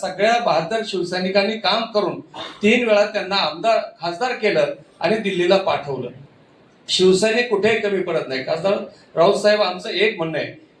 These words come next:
की अमोल कोल्हे आज खासदार आहेत, ते सुद्धा या सगळ्या शिवसैनिकांच्या जोर त्या ठिकाणी खासदार म्हणून बसलेले आहेत. आपण आघाडी केली, उद्धव साहेबांनी जो आदेश दिला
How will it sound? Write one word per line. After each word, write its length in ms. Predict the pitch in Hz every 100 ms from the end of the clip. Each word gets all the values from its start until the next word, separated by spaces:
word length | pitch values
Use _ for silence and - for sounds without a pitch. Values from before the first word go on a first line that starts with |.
| -
की 100 | 233
अमोल 400 | 208 151 208 240
कोल्हे 340 | 233 208 208
आज 240 | 220 214 226 -
खासदार 320 | 190 180 220
आहेत, 180 | 214 233 - - _ _ 202
ते 160 | 226
सुद्धा 320 | - 196 220
या 300 | 220 190 214
सगळ्या 380 | - 180 180 226 -
शिवसैनिकांच्या 880 | 185 170 202 202 208 214 214 226
जोर 300 | - 165 214
त्या 180 | 220 214
ठिकाणी 300 | 190 185 190 196
खासदार 300 | 151 156 185 180
म्हणून 220 | 180 190
बसलेले 420 | - - - -
आहेत. 100 | - - - - - - -
आपण 260 | - -
आघाडी 380 | - - 196 214
केली, 340 | 208 214 220
उद्धव 340 | 214 190 214 214
साहेबांनी 440 | 214 202 214 226
जो 140 | 220 208
आदेश 400 | 202 202 220 202
दिला 220 | 202